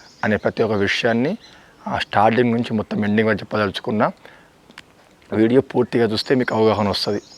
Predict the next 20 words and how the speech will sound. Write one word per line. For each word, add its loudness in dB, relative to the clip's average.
ఓకేనా? 0
Already 2
ట్వంటీ 0
ట్వంటీ -2
నోటిఫికేషన్‌లో -2
జాబ్స్ -6
పడ్డాయి. 2
దాదాపు 2
పది -2
లక్షల 0
అప్లికేషన్స్ 0
వస్తే 2
వాళ్ళందరినీ 0
దాటుకొని 0
కేవలం 2
పద్నాలుగు 2
వేల 4
మంది 0
మాత్రమే 2
ఎలా 4